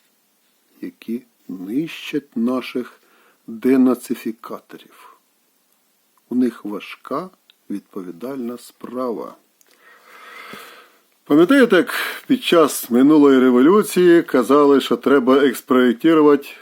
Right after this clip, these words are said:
е, тобто експропріювати експропріаторів? А наша задача — денацифікувати денацифікаторів.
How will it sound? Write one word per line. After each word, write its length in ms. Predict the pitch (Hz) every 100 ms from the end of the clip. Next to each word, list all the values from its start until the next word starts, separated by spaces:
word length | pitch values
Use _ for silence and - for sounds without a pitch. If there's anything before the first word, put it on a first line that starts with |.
| _ _ _ _ _ 135
е, 60 |
тобто 340 | 113 131 - 147
експропріювати 1000 | 131 - 123 123 135 156 147 143 - 135
експропріаторів? 1040 | - 127 113 110 131 120 110 95 110 - _ _ _ _ _ _ _ _ _ _ _ _ -
А 140 | 104
наша 560 | 104 131 190 - 185 156
задача — 640 | 170 156 160 156 - 151 -
денацифікувати 1400 | 113 127 131 117 - 110 107 - 95 101 147 165 156
денацифікаторів. 1500 | 135 113 127 127 117 113 - 123 - - - - - - -